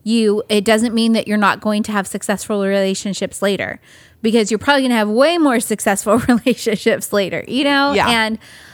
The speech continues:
Speaker 1: like, and that you guys are allowed to love who you love, you know, wh-, whoever that person is. And, like, I'm really happy about that, you know?
Speaker 2: Yeah.
Speaker 1: So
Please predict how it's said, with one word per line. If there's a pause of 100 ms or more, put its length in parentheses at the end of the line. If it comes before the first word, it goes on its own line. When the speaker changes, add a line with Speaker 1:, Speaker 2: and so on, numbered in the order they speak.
(140)
Speaker 1:
like,
and
that
you
guys
are
allowed
to
love
who
you
love,
you
know, (140)
wh-,
whoever
that
person
is. (400)
And, (500)
like,
I'm (140)
really
happy (140)
about (540)
that, (300)
you
know?
Speaker 2:
Yeah.
Speaker 1:
So